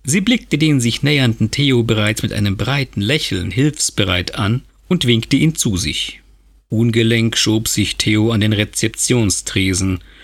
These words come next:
und fragte unbeholfen nach einem Foto. Was hätte er sonst tun sollen? Lügen war noch nie seine Stärke gewesen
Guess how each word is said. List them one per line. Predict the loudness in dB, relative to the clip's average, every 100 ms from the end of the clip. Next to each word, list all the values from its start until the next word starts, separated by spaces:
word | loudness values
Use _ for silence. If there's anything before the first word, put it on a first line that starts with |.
| -6
und | -2 -2 -4 -4
fragte | -2 -2 -2 -2
unbeholfen | 2 2 2 2 0 -2 0 0
nach | 2 0
einem | 0 0
Foto. | 0 0 0 -2 -4 -8 _ _ -10
Was | -4 -2
hätte | 0 0
er | 0
sonst | 0 0 -2
tun | -2 0
sollen? | 0 0 -2 -4 -10 _ _ _
Lügen | -2 0 2 2 2 2
war | 4
noch | 2 2
nie | 2 2
seine | 2 0
Stärke | 0 -2 0
gewesen | -2 0 0 0 -2